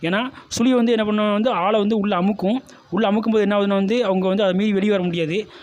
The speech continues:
அதுக்கு அதனால வந்து சு-, சுழியில நம்ம என்ன பண்ணணும் வந்து ஆப்போசிட்ல வந்து டைரக்ஷன்ல நீச்சல் அடிக்கக்கூடாது. சுழி வந்து எந்த, எந்த சைடு தி-, திசையில போதோ அதே திசையில போய் அதுக்கு மேல ஸ்பீடா நம்ம வந்து நீச்சல் அடிச்சா மட்டும்தான் அதுலேருந்து வெளியே வர முடியும். ஏன்னா இது வந்து ஒரு டேம், ஒரு டெக்னிக்கு. கிணத்துல குளிக்கும்போது என்ன ஆகும்னா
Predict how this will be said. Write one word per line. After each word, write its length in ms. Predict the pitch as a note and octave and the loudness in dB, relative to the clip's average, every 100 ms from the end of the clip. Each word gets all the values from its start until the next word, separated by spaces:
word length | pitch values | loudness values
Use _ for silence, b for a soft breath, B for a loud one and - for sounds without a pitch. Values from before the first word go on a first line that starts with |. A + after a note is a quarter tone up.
| B B - | B B -4
அதுக்கு 260 | F3+ F#3+ | 0 2
அதனால 280 | F#3 F#3 G3 | 2 2 2
வந்து 180 | G3+ A3+ | 2 0
சு-, 260 | G#3 E3+ | -2 -4
சுழியில 220 | G#3 A#3+ A3 | 0 0 2
நம்ம 160 | G#3+ | 0
என்ன 100 | G3+ | 0
பண்ணணும் 260 | G3+ G3+ G3+ | -2 0 0
வந்து 100 | G3+ | 0
ஆப்போசிட்ல 420 | F3+ G#3+ G3+ G3 | 0 -2 -2 -2
வந்து 200 | G3 G#3 | 0 0
டைரக்ஷன்ல 420 | G3 F#3+ F#3 G3+ | 0 0 0 -2
நீச்சல் 220 | F#3+ F#3+ F3+ | -2 -2 -4
அடிக்கக்கூடாது. 540 | F3+ E3+ D#3+ D#3 B3 B B B | -4 -2 -2 -2 -6 B B B
சுழி 280 | - A3+ C4 | -2 2 4
வந்து 220 | A#3+ A3+ | 4 2
எந்த, 160 | G3 A3 | 0 0
எந்த 240 | F#3 F#3+ A3+ | 0 0 0
சைடு 160 | B3+ | 0
தி-, 200 | F#3 F#3 | 0 -2
திசையில 280 | D#3+ A#3 G#3+ E3 | 0 0 0 0
போதோ 280 | D#3+ A3 C#4 B B B | 0 0 -2 B B B
அதே 200 | D3 A3+ | 0 2
திசையில 320 | A3 A#3 A3 | 2 2 0
போய் 480 | E3 F3 E3+ F#3+ C4 B B - | 0 -2 -2 -2 -4 B B -4
அதுக்கு 380 | G3+ B3 - | -2 -2 0
மேல 200 | G#3+ A3 | 0 2
ஸ்பீடா 240 | A#3 - G#3 | 0 -2 0
நம்ம 180 | G#3+ G3 | 2 2
வந்து 160 | G3+ | 0
நீச்சல் 200 | F#3 G3 | -2 -2
அடிச்சா 120 | F3+ | -2
மட்டும்தான் 380 | F#3 E3 F#3+ A3+ | -2 -2 -2 -2
அதுலேருந்து 240 | F3+ F#3+ F#3 | -2 0 0
வெளியே 180 | F#3+ | 0
வர 120 | F#3+ E3 | 0 0
முடியும். 320 | D3+ F#3 A#3+ - - | -2 -2 -4 -10 -12
ஏன்னா 180 | D#3+ G#3 | -4 -2
இது 140 | G3 F#3 | -2 0
வந்து 180 | G3 | 0
ஒரு 160 | G3+ F3 | 0 -2
டேம், 320 | D#3+ F#3+ A3 | -2 -2 -2
ஒரு 200 | F3+ D#3 | -4 -4
டெக்னிக்கு. 420 | E3 F3+ F3 A#3+ C#4 B | -2 -4 -4 -6 -8 B
கிணத்துல 300 | F#3+ G#3+ A#3 | -4 0 0
குளிக்கும்போது 340 | G3+ G3 G3 F#3 | 0 0 0 0
என்ன 120 | F#3+ | 0
ஆகும்னா 320 | F#3+ F3+ F3+ | 0 0 -2